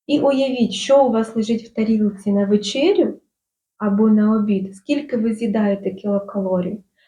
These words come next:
а тут ви з'їсте, е, білок, е, вітаміни, мінерали, клітковину, повільні вуглеводи, але при цьому ви з'їсте всього двісті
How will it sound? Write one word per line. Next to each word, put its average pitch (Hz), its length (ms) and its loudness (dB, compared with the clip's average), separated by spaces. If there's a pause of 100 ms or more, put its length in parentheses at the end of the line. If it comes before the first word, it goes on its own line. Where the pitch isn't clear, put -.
(200)
а 202 100 0
тут 330 280 0
ви 247 140 0
з'їсте, 202 500 -2
е, 185 180 -4 (1040)
білок, 214 960 0
е, 202 100 -4
вітаміни, 214 580 2
мінерали, 196 760 0
клітковину, 196 1200 -2
повільні 190 360 0
вуглеводи, 185 1000 0 (640)
але 208 360 2
при 311 200 -2
цьому 220 320 -2
ви 196 160 0
з'їсте 190 380 -4
всього 185 340 -8
двісті 180 440 -6